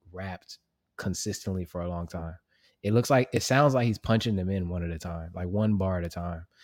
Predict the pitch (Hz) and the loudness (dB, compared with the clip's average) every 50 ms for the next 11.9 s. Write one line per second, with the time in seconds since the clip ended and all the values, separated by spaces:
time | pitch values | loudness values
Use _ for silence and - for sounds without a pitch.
0 | - - - _ - 101 101 - - - _ - 120 123 139 160 151 110 101 92 | -20 -20 -20 _ 0 0 0 0 -2 -6 _ 0 2 4 6 6 6 6 4 2
1 | 104 110 120 123 107 92 87 - 85 85 85 - - - - 113 101 113 120 117 | 4 6 6 6 6 4 0 -2 -4 -6 -8 -8 -6 -4 -4 -2 0 2 2 2
2 | 101 101 123 131 113 101 101 110 104 - 104 95 85 92 95 95 - 98 87 85 | 2 2 2 4 4 2 0 -2 -2 -4 -6 -6 -4 -4 -6 -6 -4 -6 -6 -4
3 | 85 87 92 107 120 - _ _ - - - _ - 104 101 - 135 127 127 110 | -2 -2 -2 -2 -4 -6 _ _ -20 -20 -12 _ -2 -2 2 2 2 4 4 2
4 | 98 - 120 120 117 113 101 95 95 95 95 - - _ _ _ _ _ _ _ | 4 6 6 6 6 6 4 2 0 -2 -4 -6 -14 _ _ _ _ _ _ _
5 | _ _ _ 113 110 104 92 95 98 - _ _ _ _ _ _ - 113 107 - | _ _ _ 2 4 4 2 0 -6 -10 _ _ _ _ _ _ -2 -2 -2 -2
6 | - - - 120 131 127 117 101 90 82 85 95 107 110 104 110 110 104 117 117 | -4 0 4 6 8 8 8 6 4 2 -2 -2 0 2 4 4 6 6 6 6
7 | 113 107 101 98 104 110 113 107 98 - - - 110 113 110 104 104 101 101 101 | 6 6 6 4 4 4 4 4 2 0 -2 0 2 4 4 4 4 4 2 0
8 | - - - - 110 104 117 113 113 110 104 104 117 120 110 - - - 90 85 | -2 -8 -12 -10 -2 0 2 2 4 4 4 6 6 6 4 4 0 -4 -4 -4
9 | 85 - - _ _ - _ _ _ 101 95 - 104 95 92 85 98 95 90 85 | -6 -8 -12 _ _ -20 _ _ _ -6 -2 -2 0 -2 0 -2 -2 -2 -2 -4
10 | - _ - 104 98 - - 131 143 139 - 113 131 151 175 160 117 104 127 127 | -4 _ -2 -2 0 2 4 4 4 4 4 2 2 4 4 2 4 4 2 2
11 | 117 107 107 101 95 92 101 101 98 92 - 87 85 92 90 85 82 | 2 0 0 -2 0 0 0 0 0 0 -2 -4 -4 -4 -6 -6 -8